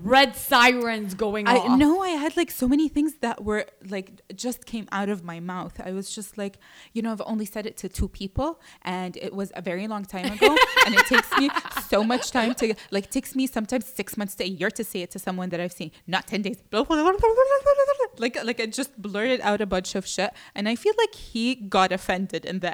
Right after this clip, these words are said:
Speaker 2: end, and I'm like, "You have no standing to get offended." Anyways, he texted me a couple of days later, and I w-, I would respond because, Lana, I hate this.
Speaker 1: Yeah.
Speaker 2: Like, I don't like being mean at
Speaker 1: Yeah.
Speaker 2: all. And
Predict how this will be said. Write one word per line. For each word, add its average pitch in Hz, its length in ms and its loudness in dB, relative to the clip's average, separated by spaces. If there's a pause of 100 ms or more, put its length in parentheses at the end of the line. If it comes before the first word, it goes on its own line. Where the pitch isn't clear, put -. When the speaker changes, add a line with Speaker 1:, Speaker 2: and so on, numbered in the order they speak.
Speaker 2:
end, 170 140 -8
and 190 140 -2
I'm 196 100 -4
like, 208 220 -2 (340)
"You 494 120 -6 (180)
have 349 240 -2
no 233 240 -2
standing 185 640 -6 (100)
to 185 60 -4
get 165 180 -8
offended." 175 520 -10 (500)
Anyways, 214 680 2 (420)
he 254 60 -8
texted 285 380 -4
me 220 100 -2
a 190 80 -6
couple 202 300 -8
of 180 100 -6
days 180 320 -10
later, 180 240 -8 (100)
and 202 160 -6
I 220 140 -4
w-, 240 120 -8 (440)
I 233 140 -2
would 226 120 -2
respond 208 480 -8
because, 196 300 -10
Lana, 226 300 -6
I 196 160 -2
hate 202 380 -6 (340)
this. 180 420 -6 (100)
Speaker 1:
Yeah. 262 600 -4 (340)
Speaker 2:
Like, 214 220 -4
I 226 80 2
don't 233 180 0
like 226 200 -4
being 202 240 0
mean 170 240 -2 (100)
at 196 160 2
Speaker 1:
Yeah. 196 80 2
Speaker 2:
all. 185 200 2 (200)
And 196 340 -4